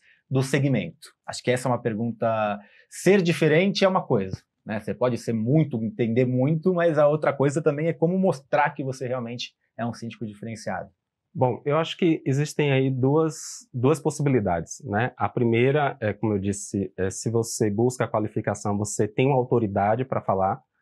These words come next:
Speaker 2: né? Então, você tem a, a teoria, você consegue passar a teoria, é, e a prática são os cases de sucesso, né? Que você consegue levar pros outros empreendimentos, demonstrando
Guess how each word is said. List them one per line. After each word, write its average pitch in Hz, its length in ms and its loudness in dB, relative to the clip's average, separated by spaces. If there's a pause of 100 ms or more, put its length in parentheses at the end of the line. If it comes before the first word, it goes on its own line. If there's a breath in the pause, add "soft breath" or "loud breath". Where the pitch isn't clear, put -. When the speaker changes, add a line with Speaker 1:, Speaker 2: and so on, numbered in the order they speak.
(200)
Speaker 2:
né? 98 160 0
Então, 104 220 -2
você 104 300 -2
tem 101 240 0
a, 95 280 0
a 107 80 0
teoria, 113 520 2
você - 240 -4
consegue 95 340 -2
passar 101 460 -2
a 95 40 -4
teoria, 95 520 -2 (480)
é, 113 260 2
e 170 100 4
a 185 60 4
prática 190 680 0
são 202 440 0
os 196 160 -2
cases 156 300 2
de 180 100 -2
sucesso, 135 640 -2
né? 117 160 0
Que - 100 -6
você 117 280 -2
consegue 113 340 0
levar 113 400 2
pros 120 180 -2
outros 113 200 -2
empreendimentos, 110 560 -2
demonstrando 123 760 0